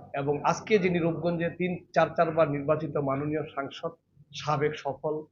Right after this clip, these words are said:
মন্ত্রী, রূপগঞ্জের উন্নয়নের উপকার জননেতা গোলাম দস্তগীর গাজী, বীর প্রতীক এমপি মহোদয়ের ডান হস্ত হিসেবে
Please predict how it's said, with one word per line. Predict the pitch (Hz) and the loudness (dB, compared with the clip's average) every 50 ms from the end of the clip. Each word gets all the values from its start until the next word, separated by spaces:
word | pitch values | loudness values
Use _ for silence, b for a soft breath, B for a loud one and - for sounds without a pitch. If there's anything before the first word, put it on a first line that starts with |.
| _ 131 | _ -6
মন্ত্রী, | 131 135 151 156 151 - - 165 165 - | 0 0 0 0 0 -4 -6 -6 -6 -6
রূপগঞ্জের | 135 127 120 120 139 139 139 139 139 | -8 -8 -6 -4 -4 0 0 0 0
উন্নয়নের | 139 139 139 139 135 131 135 131 | 0 -2 -2 -2 -2 -2 -4 -6
উপকার | 127 139 135 - 151 147 139 | -4 -6 -6 -4 -4 -8 -6
জননেতা | 131 127 120 127 123 117 - 131 | -6 -8 -8 -8 -8 -8 -8 -10
গোলাম | 123 120 127 127 127 123 | -8 -6 -4 -4 -4 -4
দস্তগীর | 123 131 127 - _ 135 135 139 123 | -6 -12 -16 -18 _ -10 -10 -8 -6
গাজী, | 123 127 135 151 147 156 - - _ _ _ _ _ _ - | 0 0 0 2 0 -2 -6 -8 _ _ _ _ _ _ -4
বীর | 147 185 - 180 - | -2 -2 -2 0 -2
প্রতীক | - 180 - 180 170 - | -4 -4 -2 -4 -6 -4
এমপি | 151 151 156 151 - 180 | -4 -4 -4 -4 -6 -6
মহোদয়ের | 165 160 151 139 143 151 147 151 143 131 120 | -4 -4 -4 -4 -4 -2 0 0 0 0 0
ডান | 113 143 147 147 139 | 0 2 2 2 0
হস্ত | 117 - 143 170 - - _ | -2 -6 -8 -8 -8 -6 _
হিসেবে | 196 160 - - - 123 107 | -6 -6 -6 -6 -10 -10 -10